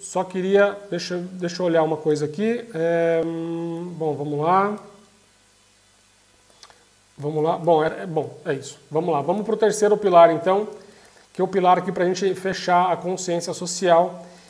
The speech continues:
que é o pilar de comunicação, né? Como que a gente, como que a gente ouve e como que a gente se comunica, tá? A questão de ouvir tá muito ligada com o que a gente acabou de falar aqui de empatia, tá? Eu não vou entrar muito nesse aspecto aqui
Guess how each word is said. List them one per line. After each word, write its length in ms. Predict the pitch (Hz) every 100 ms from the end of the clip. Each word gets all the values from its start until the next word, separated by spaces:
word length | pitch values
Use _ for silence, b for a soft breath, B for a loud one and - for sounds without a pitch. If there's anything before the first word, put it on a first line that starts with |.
| B
que 160 | - 185
é 160 | 185 196
o 160 | 196
pilar 520 | 175 196 170 180 190
de 400 | 180 143 180 196 - - - _ _ _ _
comunicação, 760 | - 226 233 226 220 - 165 143
né? 120 | 151
Como 200 | 151 190
que 100 | 147
a 40 | 175
gente, 360 | 185 - 180 - - - -
como 160 | 170
que 80 | 185
a 40 | 170
gente 160 | 165
ouve 500 | 156 202 202 190 196
e 40 | 180
como 200 | 180 180
que 80 | 170
a 40 |
gente 180 | 165 175
se 180 | - -
comunica, 680 | 175 170 143 143 143 - - B B B _
tá? 260 | 165 170 B B B -
A 60 |
questão 300 | 208 240 240
de 80 | 226
ouvir 260 | 214 170 233
tá 120 | 214
muito 260 | 208 220 220
ligada 480 | 208 170 180 185
com 100 | 180
o 40 | 180
que 100 | 180
a 20 |
gente 120 | 180
acabou 240 | 180 160 170
de 100 | 165
falar 300 | 170 156 151
aqui 200 | 151 165
de 120 | 151
empatia, 640 | 151 175 170 - 139 127 127
tá? 180 | 165
Eu 60 | 170
não 120 | 185
vou 140 | 151 170
entrar 220 | 170 165
muito 300 | 151 151 160
nesse 220 | 151 160
aspecto 560 | 156 - 160 151 - 151
aqui 260 | - 156